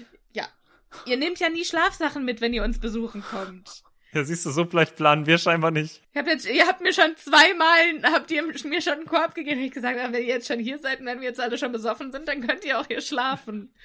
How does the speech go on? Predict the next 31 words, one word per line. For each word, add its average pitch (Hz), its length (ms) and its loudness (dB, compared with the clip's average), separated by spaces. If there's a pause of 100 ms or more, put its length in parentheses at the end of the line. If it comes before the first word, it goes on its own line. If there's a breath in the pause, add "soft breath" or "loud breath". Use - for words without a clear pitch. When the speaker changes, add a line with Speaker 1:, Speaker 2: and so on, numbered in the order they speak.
(540 loud breath)
Speaker 1:
Und 247 60 -10
dann 247 100 -4
sagt 285 200 -2
die 302 80 0
Anna 277 280 0
immer, 277 160 -2
„Nein, 254 260 -4
wir 349 100 -10
haben 339 120 -14
keinen 359 180 -12
Schlafanzug 285 680 -6
dabei.“ 254 520 -8 (1700 loud breath)
Speaker 2:
Tja, - 300 -4 (160)
es - 140 -14
ist - 200 -14
alles 147 260 -6
nur, 131 180 -4 (1000 loud breath)
Speaker 1:
Ich 220 80 0
Speaker 2:
weil 202 60 -2
ich 214 60 -8
Speaker 1:
bes-, 233 160 2
Speaker 2:
nicht - 80 2
Speaker 1:
ich 233 160 -2
kauf 240 340 2
einfach 214 380 -4
Schlafanzüge 180 960 -6 (1040 loud breath)
und 226 180 0
lager 208 360 4
die 202 160 -8
zu 220 260 -6
Hause. 180 540 -8